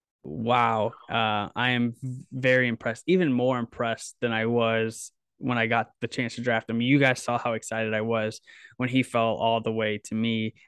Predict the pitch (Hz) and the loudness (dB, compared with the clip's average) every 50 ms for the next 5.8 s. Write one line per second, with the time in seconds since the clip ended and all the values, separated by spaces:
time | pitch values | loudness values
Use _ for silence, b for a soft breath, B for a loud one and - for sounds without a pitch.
0 | b - - - - - - - - 123 123 117 104 95 - - - - - _ | b -18 -16 -14 -12 -10 -10 -6 -2 0 0 0 0 -2 -4 -10 -14 -14 -16 _
1 | _ _ _ _ _ _ _ _ _ _ _ _ - 107 120 117 113 107 104 101 | _ _ _ _ _ _ _ _ _ _ _ _ -2 0 0 2 0 0 -2 -2
2 | 98 98 101 - _ _ _ _ _ _ _ _ _ _ _ _ _ _ - - | -4 -6 -10 -12 _ _ _ _ _ _ _ _ _ _ _ _ _ _ -2 0
3 | 147 139 139 131 123 120 120 - 117 110 110 110 - - 120 113 107 110 - - | 2 4 4 4 2 0 0 0 -2 -2 -2 -6 -6 -4 -4 -4 -4 -6 -8 -6
4 | 120 113 - 113 110 - 113 123 131 - 127 - 135 127 123 120 123 123 123 123 | -8 -4 -4 -4 -4 -2 0 0 2 0 0 0 0 0 0 0 0 0 0 0
5 | 120 - 110 110 - - 113 110 110 123 120 117 113 107 107 110 | 0 -2 -2 -4 -2 -2 -2 -2 0 0 0 0 0 0 -2 -6